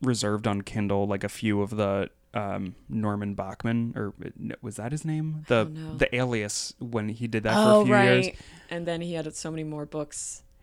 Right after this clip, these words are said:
Speaker 1: Yeah, and then
Speaker 2: people
Speaker 1: he was
Speaker 2: didn't
Speaker 1: like,
Speaker 2: realize were credited
Speaker 1: "Okay,
Speaker 2: to him.
Speaker 1: I'll, I'll just keep re-, writing under my own <laughs> name."
Speaker 2: Yeah.
Speaker 1: So I have some of those so I can kinda get that spice, but, like, I'm not, I'm never gonna read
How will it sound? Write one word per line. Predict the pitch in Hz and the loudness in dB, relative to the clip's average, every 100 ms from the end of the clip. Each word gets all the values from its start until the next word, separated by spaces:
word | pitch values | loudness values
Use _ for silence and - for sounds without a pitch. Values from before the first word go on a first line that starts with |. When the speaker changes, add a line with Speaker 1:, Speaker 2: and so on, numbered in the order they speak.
| - | 2
Speaker 1:
Yeah, | 143 127 | 6 6
and | 117 | 6
then | 123 | 4
Speaker 2:
people | |
Speaker 1:
he | 123 | 4
was | 113 | 2
Speaker 2:
didn't | 107 | 2
Speaker 1:
like, | 104 | 2
Speaker 2:
realize | 147 - | -2 -6
were | 147 | -4
credited | 185 208 139 | -2 0 2
Speaker 1:
"Okay, | 139 139 | 0 0
Speaker 2:
to | 127 | 2
him. | |
Speaker 1:
I'll, | 131 131 127 - | 2 2 -2 -6
I'll | - | -4
just | 117 - | -4 -4
keep | 110 110 | -6 -2
re-, | 104 - | -4 -2
writing | 117 104 104 101 | -2 -2 -2 -2
under | 104 104 | -2 -2
my | 101 | -2
own | 101 - | -2 2
<laughs> | - | 2
name." | 143 127 | 2 2
Speaker 2:
Yeah. | - | 6
Speaker 1:
So | 135 120 - - - - | 8 6 0 -20 -20 -4
I | - 135 | 4 6
have | 131 | 6
some | 135 | 4
of | 123 | 4
those | 113 104 107 - - | 4 2 0 -4 -10
so | - - 107 | -10 -2 -2
I | |
can | 104 107 | -2 -6
kinda | 104 123 104 | 0 0 0
get | 107 - | -2 0
that | 107 107 - - _ - | 0 -2 -8 -20 _ -14
spice, | - - 113 117 | -6 4 4 4
but, | - 110 | 2 0
like, | 104 107 110 - - _ _ - | 0 -2 -4 -12 -20 _ _ 0
I'm | 185 | 2
not, | 120 - | 2 0
I'm | 202 | 0
never | 113 98 | 0 -2
gonna | 98 98 | -4 -4
read | 98 | -4